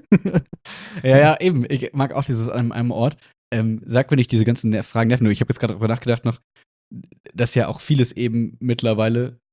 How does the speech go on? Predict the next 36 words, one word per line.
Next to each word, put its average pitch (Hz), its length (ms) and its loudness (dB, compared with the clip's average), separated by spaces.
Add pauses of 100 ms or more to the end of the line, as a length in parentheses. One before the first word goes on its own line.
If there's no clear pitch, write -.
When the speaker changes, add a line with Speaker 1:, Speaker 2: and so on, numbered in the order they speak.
Speaker 2:
schon 78 220 -10
wahrscheinlich 73 240 -12
seit - 100 -14
mehreren 85 200 -10
Jahren, 90 180 -8 (440)
e-, 127 120 -4
eher 123 200 0
in 110 160 -6
Tabs - 360 -4
und 101 120 -8
so 104 80 -2
passiert, 92 480 -8
so, 98 80 -6
ne? 120 160 2
Das 107 100 -4
ist - 40 -14
ja 104 140 -4
zum - 120 -10
Beispiel - 160 -8
Chrome 135 380 0 (340)
wirbt 123 200 0
ja 120 100 0
gerade 110 300 -2
super 131 300 -2
viel 131 220 0
damit, 117 360 0 (760)
alle 123 180 -4
deine 113 240 -4
Tabs 120 340 -6
an 104 160 -10
jedem 113 200 -4
Ort. 131 240 -4
Ich 107 60 -12
denk 117 120 -4
mir 107 80 0
so 107 180 -2